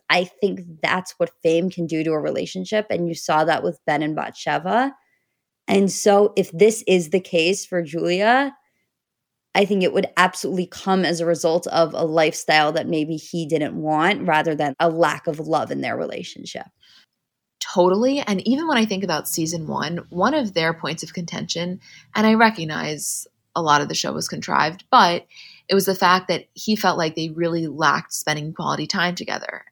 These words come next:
Speaker 2: And she's very hardworking. He's very hardworking. They really respect that in one another, but he did feel like they needed to have a little bit more time, just them together. And so if that was already a frustration that he was having, assuming that that's real,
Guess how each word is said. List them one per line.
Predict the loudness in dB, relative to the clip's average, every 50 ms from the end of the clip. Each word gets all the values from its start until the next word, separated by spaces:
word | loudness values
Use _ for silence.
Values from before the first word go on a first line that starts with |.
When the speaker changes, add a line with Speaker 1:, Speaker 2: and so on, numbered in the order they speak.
| _ -4
Speaker 2:
And | -2 -2 -2 -2 -2 -4 -6 -8 -10 -12 _ -18 -20 -20 _ _ _ _ _ _ _ _ _ _
she's | -4 -2 0 2 2 2 2 0 0 2
very | 4 4 4 4 4
hardworking. | 4 2 2 2 2 -4 -6 -6 -6 -8 -8
He's | -6 -4 -4 -2 0
very | 2 2 2 2
hardworking. | 0 -2 -2 -2 -4 -8 -8 -8 -8 -6
They | -6 -4
really | -2 -2 -2 -2 -2
respect | -4 -2 0 2 2 2 2
that | 0 -2
in | -2 -2
one | -2 -2 -2
another, | -2 -4 -4 -4 -4 -4
but | -4 -4 -6 -6
he | -10 -12 -10 -8 -6 -4 -4 -4 -6 -8 -12 _ _ _ _ _ 4
did | 6 6 6 6
feel | 2 -4 -2 0
like | 0 0 -2 -2
they | -4 -6 -6 -6 -8 _
needed | -10 -6 -6 -4 -4 -6 -4
to | -2
have | -2 -2 -2
a | -4
little | -4 -4 -4
bit | -6 -8 -10
more | -8 -8 -8 -6 -8 -8
time, | -8 -6 -4 -4 -4 -4
just | -6 -6 -8 -8 -6 -6
them | -6 -6 -6
together. | -6 -4 0 0 0 0 0 -6
And | -10 -8 -6
so | -2 0 0 0 0 -2 -6 -12 -20 -20 -20 -12 _
if | -4 0 6
that | 8 8 8 8
was | 6 4 4 4
already | 6 6 6 6 4 2 0 0
a | -2
frustration | -2 -2 -2 -2 -2 -2 -4 -4 -4 -4 -4 -6
that | -8 -8
he | -8 -8
was | -6 -4
having, | 0 0 0 0 0 -4 -4
assuming | -4 -4 -4 -4 -6 -8 -6 -8
that | -8 -10 -10 _ _ _ _ -4
that's | -4 -4 -4 -4 -6 -8 -8 _
real, | -8 -6 -4 -2 -2 -2 -2 -2 -4 -6